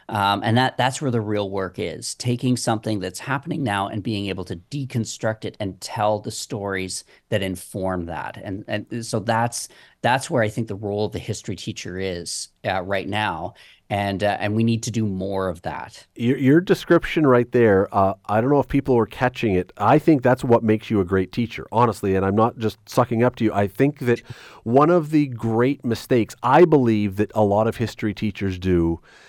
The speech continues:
Speaker 2: is that we go, uh, chronological. And I really
Speaker 1: Mm-hmm.
Speaker 2: believe that for a lot of people, if we work backwards, let's start with, you're living in Waterdown right now. How did Water, if we work from now back and put the pieces together for how this led to this and this led to this,
Speaker 1: Yeah.
Speaker 2: rather than starting five hundred years ago,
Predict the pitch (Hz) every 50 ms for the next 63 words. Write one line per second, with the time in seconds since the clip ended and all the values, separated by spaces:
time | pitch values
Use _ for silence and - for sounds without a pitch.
0 | - - _ _ _ - - 135 127 120 113 - - 120 117 - 120 117 110 98
1 | 117 113 110 107 107 104 107 104 - _ - 101 101 98 - - - 127 120 123
2 | 110 107 101 101 98 110 113 - 127 - 127 139 156 151 - - - - - _
3 | - 110 117 131 180 196 185 170 170 165 160 151 127 127 127 120 123 127 135 151
4 | 143 120 123 113 - - 123 110 104 98 104 107 117 123 113 - - 117 113 107
5 | - 120 - 107 104 - 117 127 139 151 147 139 127 123 - 104 87 - 95 95
6 | 107 120 - - 151 160 185 196 - - - - _ _ _ _ _ _ - 131
7 | 151 - - - - 165 170 175 170 143 131 123 - 139 123 117 135 151 156 151
8 | 139 147 135 127 117 117 120 127 127 117 104 98 110 107 104 107 104 98 101 101
9 | 90 98 104 101 98 98 95 90 85 113 120 135 147 131 120 113 110 117 117 117
10 | 117 - 120 - - 127 143 175 180 175 165 160 151 - - 139 120 113 110 107
11 | 107 113 113 117 120 120 123 127 127 - - - - - - 107 113 123 127 -
12 | 110 98 - 117 110 - 101 95 - - 135 139 127 - 139 120 - - 113 101
13 | 110 110 107 117 113 110 - 110 101 104 98 92 107 127 123 - 120 117 113 107
14 | 104 104 92 110 113 110 - 104 98 101 110 - - 113 104 92 98 95 117 107
15 | - 98 98 113 123 135 147 147 131 120 113 104 - - - 123 127 123 123 110
16 | - - - - 123 120 123 131 139 123 - 131 127 117 110 101 95 95 101 110
17 | 120 135 139 135 131 104 85 90 80 76 73 80 90